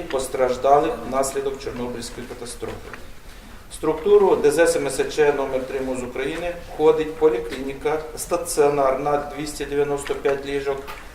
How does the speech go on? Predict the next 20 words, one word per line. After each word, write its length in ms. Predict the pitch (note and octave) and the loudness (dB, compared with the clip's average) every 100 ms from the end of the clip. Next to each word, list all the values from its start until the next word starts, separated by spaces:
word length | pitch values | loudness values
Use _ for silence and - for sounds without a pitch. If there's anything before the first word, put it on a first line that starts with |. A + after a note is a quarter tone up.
| - | -2
Це 200 | D3+ D3+ | 2 2
на 100 | C#3 | 2
грудень 480 | C#3 D#3+ E3 C3+ C3 | 0 -2 -2 -2 -2
місяць. 460 | C3+ C3 C#3+ D3 - - | -6 -4 -2 -2 -4 -8
Я 160 | C3+ C3+ | -4 -2
хочу 260 | C3+ C#3 - | -2 -6 -8
сказати, 500 | - B2+ C3 A#2+ A#2+ | -6 -4 -2 -2 -6
ви 100 | A#2+ | -8
знаєте, 460 | C#3 C3 C3+ - - | -8 -6 -6 -8 -10
що 100 | B2+ B2+ | -10 -8
ми 80 | |
зараз 360 | A#2+ B2 B2 - - - - | -6 -2 -2 -4 -12 -16 -6
оптимізуємося, 960 | C#3+ C#3 C#3+ C#3 C3+ C#3 C3 B2+ B2 B2+ | -6 -4 -6 -4 -4 -4 -4 -4 -8 -8
йде 160 | B2 B2 | -6 -6
процедура 580 | B2+ B2 B2+ B2 B2 | -6 -10 -10 -6 -4
оптимізації 800 | B2 - C3+ B2+ C3 C#3 D3 F3+ E3+ | -4 -6 -8 -8 -2 -2 -2 -6 -8
під 200 | C3+ B2 | -10 -10
двісті 280 | C3+ C#3+ - | -10 -10 -10
п'ятдесят 540 | - A#2+ A#2+ B2+ - | -10 -8 -4 -4 -6
ліжок. 340 | A#2 A#2 C#3 | -8 -8 -6